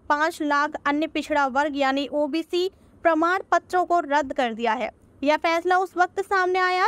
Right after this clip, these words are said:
जब एक कैबिनेट मंत्री के बेटे द्वारा प्राप्त ओबीसी प्रमाण पत्र को चुनौती दी गई थी। याचिकाकर्ता का दावा था कि मंत्री के बेटे वास्तव में ओबीसी श्रेणी के अंतर्गत नहीं आते थे, फिर भी उन्हें गलत तरीके से प्रमाण पत्र जारी कर दिया गया।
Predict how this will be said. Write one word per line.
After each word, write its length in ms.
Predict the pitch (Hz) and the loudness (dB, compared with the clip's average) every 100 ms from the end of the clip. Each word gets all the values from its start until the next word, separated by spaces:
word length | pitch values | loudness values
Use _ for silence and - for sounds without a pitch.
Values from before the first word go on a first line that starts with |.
| 466 | 0
जब 200 | 320 320 - | 0 0 0
एक 140 | 311 | -2
कैबिनेट 500 | 320 294 302 320 359 320 | 0 0 0 -2 -2 -2
मंत्री 340 | 294 285 302 | -2 -2 -4
के 120 | 302 262 | -4 -4
बेटे 360 | 285 294 330 | -4 -2 -2
द्वारा 360 | 311 320 320 381 | 0 0 2 0
प्राप्त 420 | - 320 294 - | 2 0 0 -4
ओबीसी 460 | - 285 254 285 311 | -4 -2 -2 -4 -4
प्रमाण 420 | 294 277 269 254 277 | 0 0 0 0 -2
पत्र 200 | 262 285 | -2 0
को 140 | 294 | 0
चुनौती 440 | - 277 233 240 | 0 -4 -4 -4
दी 180 | 233 247 | -6 -6
गई 160 | 214 208 | -6 -6
थी। 160 | 220 - _ - - | -8 -12 _ -20 0
याचिकाकर्ता 720 | 240 240 254 277 294 269 311 | 0 0 0 0 2 0 0
का 100 | 311 | 0
दावा 340 | 285 285 285 320 | 0 0 2 0
था 180 | 320 214 - | -2 -8 -4
कि 100 | 285 | 0
मंत्री 420 | 294 302 302 392 | 0 -2 -2 -2
के 220 | 359 349 | -2 -4
बेटे 420 | 262 294 302 294 - _ - - | -2 -4 -2 -6 -6 _ -14 0
वास्तव 400 | 302 339 - 381 | 2 2 0 0
में 140 | 381 | 2
ओबीसी 460 | 370 359 381 359 392 | 0 0 -2 -2 -4
श्रेणी 360 | - 359 359 359 | -2 -2 -2 0
के 120 | 370 | 0
अंतर्गत 480 | 330 320 339 370 339 | 0 0 0 0 0
नहीं 280 | 294 330 | -2 0
आते 260 | 349 349 370 | 0 0 -2
थे, 180 | 330 - _ - - - | -4 -6 _ -20 -20 -2
फिर 160 | 370 | 0
भी 160 | 359 440 | 2 0
उन्हें 280 | 415 381 381 | 0 0 0
गलत 240 | 339 339 - | 0 0 0
तरीके 360 | 339 339 320 370 | 0 0 -4 -4
से 160 | 359 | -2
प्रमाण 420 | 349 320 302 302 311 | 0 0 2 -2 0
पत्र 280 | 302 294 277 | -4 -2 -2
जारी 320 | 277 254 285 | 0 0 -2
कर 220 | - 269 | -2 -2
दिया 260 | 233 269 247 | -2 -2 -2
गया। 180 | 220 | -4